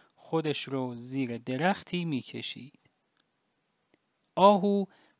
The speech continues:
بدون توجه به اون به بازی خودش ادامه داد. چند قدم که دور شده بود، ناگهان به ذهنش افتاد که شاید هدهد به کمک اون نیاز داشته باشه.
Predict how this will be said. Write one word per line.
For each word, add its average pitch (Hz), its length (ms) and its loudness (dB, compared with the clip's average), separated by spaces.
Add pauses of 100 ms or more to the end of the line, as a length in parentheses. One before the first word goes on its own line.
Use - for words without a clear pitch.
بدون 202 340 4
توجه 175 560 0
به 165 100 0
اون 160 200 -2
به 139 80 -2
بازی 120 440 -4
خودش 131 420 -8
ادامه 110 420 -6
داد. - 240 -20 (360)
چند 131 340 0
قدم 110 320 -6
که 117 160 -14
دور 117 240 -10
شده 127 320 -8
بود، 202 320 -2 (560)
ناگهان 202 480 2
به 160 80 -2
ذهنش 185 400 0
افتاد 151 500 0 (340)
که 127 100 -8
شاید 147 560 -4
هدهد 127 380 -6
به 147 80 -4
کمک 117 480 -12
اون 156 160 -4
نیاز 156 460 0
داشته 170 320 -4
باشه. 120 440 -10